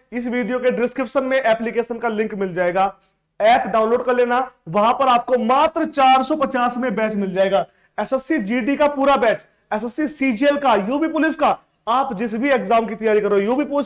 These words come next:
पीसीएल का, सीआईएसएफ, जो भी आप तैयारी कर रहे हो, हमने सबकी फीस, सीजीएल की फीस उन्नीस सौ रुपए थी। हमने कहा, "यार, बच्चे कहेंगे, सर, इसकी फीस ज्यादा है, उसकी कम है,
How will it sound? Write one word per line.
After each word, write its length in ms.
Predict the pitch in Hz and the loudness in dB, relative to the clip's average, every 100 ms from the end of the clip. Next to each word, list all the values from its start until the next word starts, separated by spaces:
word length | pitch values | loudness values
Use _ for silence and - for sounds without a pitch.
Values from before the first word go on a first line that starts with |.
| 277 | -4
पीसीएल 500 | 277 - 247 220 254 | -6 -6 -6 -2 0
का, 300 | 233 196 - _ _ _ | 0 0 -2 _ _ _
सीआईएसएफ, 880 | - 262 269 277 285 285 269 190 170 _ _ _ _ _ _ _ - | -12 -2 2 4 2 2 0 -2 -10 _ _ _ _ _ _ _ -16
जो 320 | 165 294 330 | -4 2 4
भी 100 | 330 | 4
आप 260 | 339 320 - | 4 2 0
तैयारी 260 | 262 247 | 2 2
कर 120 | 226 214 | 2 4
रहे 100 | 214 | 2
हो, 80 | |
हमने 320 | 175 220 277 302 | 2 -2 -2 -2
सबकी 380 | 294 277 277 | 0 0 0
फीस, 220 | 254 233 - | -2 -4 -2
सीजीएल 280 | 254 277 | -2 -2
की 80 | 277 | -2
फीस 200 | 269 269 | -4 -4
उन्नीस 300 | 254 233 240 | -4 -6 -4
सौ 80 | 262 | -2
रुपए 200 | 247 208 | 0 0
थी। 260 | 185 175 - _ - | -2 -10 -14 _ -4
हमने 200 | 220 285 | -4 -2
कहा, 140 | 285 285 | 0 2
"यार, 200 | 277 269 | 2 0
बच्चे 300 | 220 - 262 | -2 -2 0
कहेंगे, 220 | 247 254 | 0 0
सर, 180 | 262 220 _ _ | 0 -2 _ _
इसकी 260 | 226 - 247 | -12 -8 -4
फीस 180 | 240 208 | -2 0
ज्यादा 280 | 220 214 | 2 4
है, 80 | 220 | 4
उसकी 300 | 214 214 247 | 4 -2 -4
कम 220 | 220 220 | 0 2
है, 220 | 208 202 | 2 -2